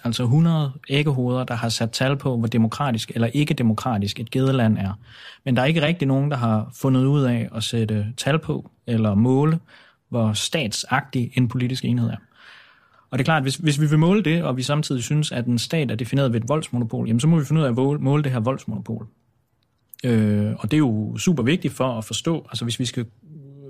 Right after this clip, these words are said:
ja, hvor stater kommer fra, og hvad stater betyder. Og det vi så vil gøre i det her projekt, det er måske second best, men det er stadig okay, tror jeg, det er, at vi kigger på det historisk, fordi der kan man ligesom, øh, zoome ind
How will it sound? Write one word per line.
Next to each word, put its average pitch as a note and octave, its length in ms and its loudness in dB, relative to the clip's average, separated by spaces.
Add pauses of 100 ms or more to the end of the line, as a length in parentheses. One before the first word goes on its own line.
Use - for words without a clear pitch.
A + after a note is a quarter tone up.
(140)
ja, A#2 120 0
hvor C3 180 2
stater - 300 -4
kommer F#3+ 260 0
fra, B2+ 400 -4
og A2+ 60 -2
hvad A2+ 200 -2
stater A#2+ 300 -2
betyder. A#2 420 -6 (480)
Og C3+ 120 -4
det F3+ 100 6
vi F#3 100 6
så F3+ 120 2
vil D3+ 100 0
gøre C#3+ 160 2
i D3 40 0
det C#3+ 100 0
her C3+ 60 0
projekt, A#2+ 520 -6
det C#3+ 100 0
er A#2 360 0
måske A#2+ 300 -2
second D#3+ 360 0
best, D3+ 300 0
men B2+ 140 -2
det B2 60 -2
er A#2+ 40 -4
stadig C#3+ 320 0
okay, A#2 320 0
tror - 180 -4
jeg, B2 80 -4 (440)
det C#3 100 2
er, C3 100 2
at C3+ 100 2
vi C#3 80 2
kigger D3+ 280 0
på D3 180 0
det D3 120 2
historisk, B2+ 540 -4 (160)
fordi A#2+ 260 -2
der B2 120 0
kan C3+ 120 0
man B2 120 4
ligesom, A#2 480 4
øh, A#2+ 520 -8
zoome C3+ 480 2
ind D#3+ 200 2